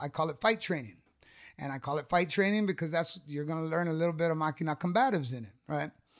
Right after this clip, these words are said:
And you're gonna get to see if this is really something that you'd like to do. So he comes in, right? I pair everybody up so that they can just do some, some, some light drilling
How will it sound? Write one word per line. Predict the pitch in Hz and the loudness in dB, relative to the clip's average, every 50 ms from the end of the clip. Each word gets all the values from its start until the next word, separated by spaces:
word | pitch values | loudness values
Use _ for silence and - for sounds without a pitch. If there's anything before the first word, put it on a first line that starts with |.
| - - _ _ | -20 -20 _ _
And | - 165 | -4 -2
you're | 180 190 196 | 0 2 2
gonna | 220 214 214 | 2 2 2
get | 190 180 185 180 - | 2 0 0 -2 -2
to | - 143 | -4 -4
see | - 190 190 185 | -2 0 0 0
if | 180 151 | -2 -2
this | 147 175 180 - - | -4 -6 -6 -6 -6
is | 175 151 156 | -8 -8 -6
really | 165 170 160 165 156 | -6 -6 -6 -6 -4
something | - - 156 143 139 - 156 151 156 | -4 -4 -4 -4 -4 -6 -6 -4 -4
that | 151 147 - - | -4 -6 -6 -8
you'd | 170 156 | -8 -8
like | 147 117 123 127 - | -8 -8 -8 -8 -10
to | - 180 | -6 -2
do. | 180 269 285 180 - - _ _ _ _ - - - - - _ _ | 0 0 0 -2 -4 -10 _ _ _ _ -20 -20 -20 -20 -20 _ _
So | - - 156 147 | -10 -6 -4 0
he | 123 143 269 | 4 4 4
comes | 269 - - 262 240 226 208 185 190 | 4 4 4 6 6 6 4 4 4
in, | 247 254 220 175 147 147 139 135 - - _ - | 4 4 4 4 2 0 -2 -4 -10 -16 _ 2
right? | 196 185 185 190 190 185 - - - - - - - - - _ _ _ | 4 8 8 8 8 6 2 -6 -14 -14 -14 -14 -16 -20 -20 _ _ _
I | - 180 214 | 4 4 4
pair | 220 - - 285 277 262 254 | 4 6 8 10 10 10 10
everybody | 240 240 226 240 240 208 190 214 202 180 160 160 | 10 8 6 4 4 6 8 8 8 8 6 6
up | 175 196 214 202 165 - | 6 8 6 6 6 2
so | - - 175 | -2 -2 -2
that | 156 160 143 | -4 -6 -4
they | 147 175 196 | -2 -4 -2
can | 190 240 226 202 | 0 -2 0 0
just | 208 208 160 156 | 0 -2 0 0
do | 202 226 214 | 0 0 0
some, | - - 190 170 170 160 143 | 0 0 -2 -2 -2 -4 -6
some, | - - - 175 165 156 156 143 | -6 -4 -4 -2 -2 -2 -4 -6
some | 139 - - 160 147 147 | -6 -6 -4 -4 -4 0
light | 143 165 190 202 156 | 2 2 2 2 0
drilling | 151 151 180 202 220 220 196 170 147 139 160 170 165 | -2 0 4 6 6 6 6 4 0 0 -2 -4 -6